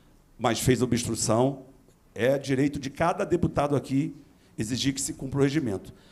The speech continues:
E, e os, os vetos, toda vez a gente negocia veto.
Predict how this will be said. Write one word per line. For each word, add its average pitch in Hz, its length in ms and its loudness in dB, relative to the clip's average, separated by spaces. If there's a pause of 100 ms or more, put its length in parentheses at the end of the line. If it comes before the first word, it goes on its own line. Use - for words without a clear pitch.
(500)
E, 147 320 4
e 139 60 4
os, 139 320 2
os 127 180 0
vetos, 160 680 2 (200)
toda 160 280 4
vez 165 200 4
a 180 60 2
gente 165 220 -2
negocia 170 480 -2
veto. 120 420 -4